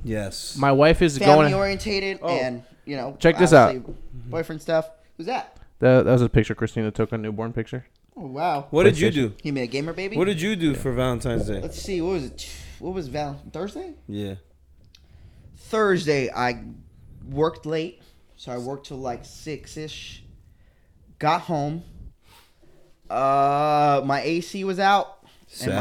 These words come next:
Speaker 1: Sad.
Speaker 3: hot water was out.
Speaker 1: Sad.
Speaker 3: Very sad. So at that time,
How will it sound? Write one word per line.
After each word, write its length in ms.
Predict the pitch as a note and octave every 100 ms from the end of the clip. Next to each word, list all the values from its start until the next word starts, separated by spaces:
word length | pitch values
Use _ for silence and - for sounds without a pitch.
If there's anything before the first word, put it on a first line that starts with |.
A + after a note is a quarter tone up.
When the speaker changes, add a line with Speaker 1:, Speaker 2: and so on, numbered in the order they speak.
| G2+
Speaker 1:
Sad. 60 |
Speaker 3:
hot 300 | F#2+ F3+ -
water 480 | C3+ D3 E3+ D#3+ D3
was 200 | A#2+ A#2+
out. 400 | A#2 F#2 - -
Speaker 1:
Sad. 500 | - - G2+ G2+ G2+ - _ _ _ -
Speaker 3:
Very 300 | D#3+ D#3+ B2
sad. 420 | - A2 E2 A2 _ _ _
So 540 | - - D3+ C#3+ C3+ C3
at 180 | C3+ C3
that 220 | D3+ -
time, 680 | - F#3 D#3 C#3 B2+ B2